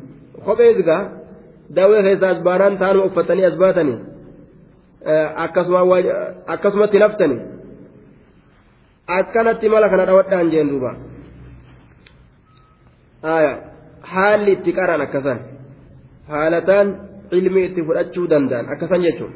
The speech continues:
Yookaan shugliin bitaa mirga guu si oriite, si'ii kitaabaan ori'u,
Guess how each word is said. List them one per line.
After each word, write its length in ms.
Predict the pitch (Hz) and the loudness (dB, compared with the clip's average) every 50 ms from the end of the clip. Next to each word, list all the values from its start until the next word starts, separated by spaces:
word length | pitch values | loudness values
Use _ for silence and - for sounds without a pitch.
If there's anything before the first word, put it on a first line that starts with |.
| - - | -10 -2
Yookaan 380 | 135 151 160 160 185 196 214 202 185 - - - - - - - - - - - - - _ _ _ - | 0 0 2 2 2 0 0 -2 -6 -14 -18 -20 -20 -20 -20 -20 -20 -20 -20 -20 -20 -20 _ _ _ -6
shugliin 460 | - 196 202 202 220 214 226 226 220 185 | -4 -2 0 0 0 0 0 0 0 -2
bitaa 300 | 202 196 202 196 196 196 | -2 2 2 2 4 4
mirga 300 | 214 220 214 202 208 202 | 4 4 6 6 4 2
guu 240 | 185 - 226 220 | 2 0 -2 -2
si 120 | 208 202 208 | 0 2 4
oriite, 480 | - 254 254 247 196 180 156 143 220 - - - - - - - | 4 4 4 4 0 0 0 -2 -4 -4 -10 -16 -16 -18 -12 -6
si'ii 300 | - 185 - 220 226 214 | -6 -4 -4 -2 -2 2
kitaabaan 520 | 175 196 196 202 208 214 208 208 202 196 202 | 2 2 4 4 2 2 4 4 4 4 4
ori'u, 240 | 214 208 220 233 | 4 4 4 2